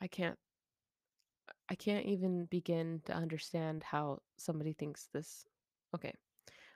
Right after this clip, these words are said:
I'll explain it to you. So she said that, um, when your body needs, like, vitamins and minerals that are deficient from your diet, it takes it from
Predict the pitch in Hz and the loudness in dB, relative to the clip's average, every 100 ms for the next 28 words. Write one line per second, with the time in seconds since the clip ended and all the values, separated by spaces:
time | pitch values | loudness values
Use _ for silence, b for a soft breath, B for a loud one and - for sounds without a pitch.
0 | b 160 147 - 139 - - - - _ | b 4 4 -2 -6 -8 -10 -12 -12 _
1 | b b b b - - 156 - 156 180 | b b b b -2 2 2 2 0 0
2 | 165 156 151 - - - 147 - - - | 2 2 2 0 -6 -2 -2 -2 -6 -12
3 | _ _ _ - 180 165 160 156 156 175 | _ _ _ -2 0 2 2 2 4 4
4 | 214 233 - _ 196 175 - 165 147 - | 4 2 -6 _ 4 4 2 -4 -6 -8
5 | - _ _ - 185 165 175 185 180 175 | -20 _ _ -8 -2 0 2 2 2 0
6 | 165 156 165 190 247 - - _ - 175 | 0 2 2 4 2 -2 -12 _ 0 4
7 | 170 160 165 - 160 156 - 170 165 151 | 6 4 0 0 0 -2 -2 -2 0 0
8 | 151 139 170 285 - _ _ _ - - | 2 2 0 -2 -6 _ _ _ -8 -2
9 | - 147 - - - 151 | 2 2 2 -6 -4 -4